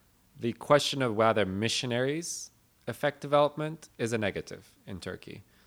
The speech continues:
So this is something that people find in India, South Africa, Guatemala. But when we look at the Ottoman Empire, no.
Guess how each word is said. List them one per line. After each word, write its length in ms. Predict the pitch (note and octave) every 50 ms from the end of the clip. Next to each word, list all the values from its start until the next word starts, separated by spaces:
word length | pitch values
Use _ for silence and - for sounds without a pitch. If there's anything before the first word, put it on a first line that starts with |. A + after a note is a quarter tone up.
| _ _ _
So 220 | _ - A2 G#2 G2
this 200 | A2+ G#2+ - -
is 200 | A2+ G2+ F#2 -
something 540 | - - A2 G#2+ G2+ - A2 G#2 G2+ G2
that 360 | F#2+ F#2+ F#2+ F#2 - _ _ -
people 260 | - G2 - F#2+ F2
find 440 | - - G2 G2 G2 F#2+ F#2 F#2 -
in 200 | - - G2 G2
India, 460 | - C#3 C#3+ C#3 C3+ C#3 C#3 C#3 C3
South 380 | - - A#2 G#2 G2 - -
Africa, 480 | A#2 A2+ A2 - - A2+ - A#2 A2 G2+
Guatemala. 840 | F2+ F#2 G2 G2+ A2 A2+ A2 G#2 G2+ G#2+ A2+ A2+ A2+ A#2 A#2 A#2 A2+ - _ _ _ _ _ _ _ _ _
But 120 | G2+ G2 F#2
when 160 | G#2 A2 A#2+
we 120 | C3 B2
look 240 | A#2 B2 A#2+ - -
at 160 | G#2+ G2 -
the 80 | - A#2
Ottoman 360 | - A2+ A#2+ B2 A2+ G#2 A2
Empire, 680 | A#2+ C3+ C3+ - - G#2+ F#2+ F2+ F2 F2 F2 F2+ F#2 - _ _ _ _ _ _ _ _ _ _ _ _
no. 240 | C3 A2 G2 F2 -